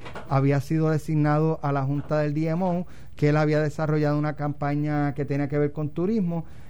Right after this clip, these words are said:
y que había un botín del cual él se iba a llevar parte de veinticinco millones de dólares del pueblo de Puerto Rico,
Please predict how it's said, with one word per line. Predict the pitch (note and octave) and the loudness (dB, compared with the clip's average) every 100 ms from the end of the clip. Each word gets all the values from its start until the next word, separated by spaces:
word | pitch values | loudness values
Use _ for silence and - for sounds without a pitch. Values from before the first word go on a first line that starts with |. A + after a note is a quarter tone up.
| - | -4
y | D#3 | -2
que | C#3+ D#3 | 2 2
había | D3 F3+ | 4 4
un | G#3 F#3 C#3+ | 4 2 2
botín | D#3 D3 F3 D3+ C3+ A#2+ C#3+ | 2 2 0 0 0 -2 -2
del | C3+ C3+ | -2 -2
cual | D3 C#3 C#3 | -2 -4 -2
él | D3 C#3 | -6 -4
se | D#3+ | -2
iba | D#3+ D#3 D3+ | 2 2 2
a | |
llevar | C#3+ D3 D3+ D3 | 2 2 2 0
parte | - G3 E3 - C3+ - - - C#3 | -2 -2 -2 -6 -6 -8 -12 -10 0
de | C#3+ | 2
veinticinco | C#3 C#3 C3+ C#3 - E3 F3+ - F#3 F3+ - | 4 2 0 -4 -2 -2 -2 -2 -6 -6 -4
millones | C3+ C3 A#2+ C3+ C#3+ | 0 0 2 0 0
de | C3+ | 2
dólares | D3 D#3+ D#3+ C3 | 2 2 0 -2
del | A#2+ | -4
pueblo | - A#2+ B2+ | -4 -2 -2
de | B2+ | -2
Puerto | C#3 C3 F#3 | -4 -4 0
Rico, | F3 D3+ G#3 | 2 2 0